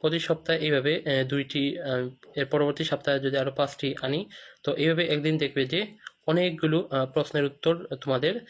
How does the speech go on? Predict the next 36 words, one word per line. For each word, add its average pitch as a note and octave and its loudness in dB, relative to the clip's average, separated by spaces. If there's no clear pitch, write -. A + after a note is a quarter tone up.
শিখা - 0
হয়ে A#2+ 4
গেছে, A#2 -6
যা B2 2
পরবর্তী D#3 2
তোমাদের D#3+ 0
বিভিন্ন C#3 0
যে, C3+ 0
আহ, C3+ -4
পরীক্ষা D3 -2
দিবে, C#3+ 0
এ, B2+ -2
সেগুলোতে D3 -2
অনেক E3+ 2
কাজে B2 0
আসবে। A2 -4
তো C3 2
সবাই F3+ 2
ভিডিওটি D3+ 0
আমাদের C#3 0
যে C#3 -2
গ্রুপগুলো D3 0
আছে D#3+ 2
সেই C#3 -2
গ্রুপগুলোতে D#3+ 0
তোমরা C3+ 2
শেয়ার D3+ 2
করে D#3+ 2
দাও, F3+ 0
সবাই D3 2
শেয়ার D#3 0
করে E3+ 2
দাও, F#3+ 4
এবং C#3 2
বন্ধুদেরও D#3+ 4
এই B2+ 0